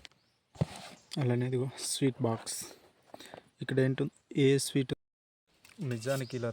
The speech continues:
తిని ఎన్ని రోజులు అయిందో. ఇంత పెద్ద అడవిలో మేము ఇద్దరమే ప్రశాంతంగా కూర్చొని తింటూ ఉంటే నిజంగా హ్యాపీనెస్ అయితే నిజంగా వేరు. ఈ అడవిలో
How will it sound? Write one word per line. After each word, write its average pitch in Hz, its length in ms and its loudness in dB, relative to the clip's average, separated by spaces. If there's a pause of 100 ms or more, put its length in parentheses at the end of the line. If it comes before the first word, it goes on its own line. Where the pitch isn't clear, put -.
తిని 120 200 -4
ఎన్ని 117 200 -4
రోజులు 127 260 -2
అయిందో. 120 280 -4 (200)
ఇంత 123 120 -6 (100)
పెద్ద 117 240 -4
అడవిలో 123 320 -4 (100)
మేము 104 200 -12 (1000)
ఇద్దరమే 127 400 -4
ప్రశాంతంగా 127 680 -2
కూర్చొని 123 380 -6
తింటూ 120 300 -4
ఉంటే 123 180 -6 (400)
నిజంగా 127 340 -4 (320)
హ్యాపీనెస్ 127 460 -2
అయితే 117 120 -8 (100)
నిజంగా 120 360 -6
వేరు. 110 220 -10 (760)
ఈ - 20 -4 (440)
అడవిలో 123 300 -2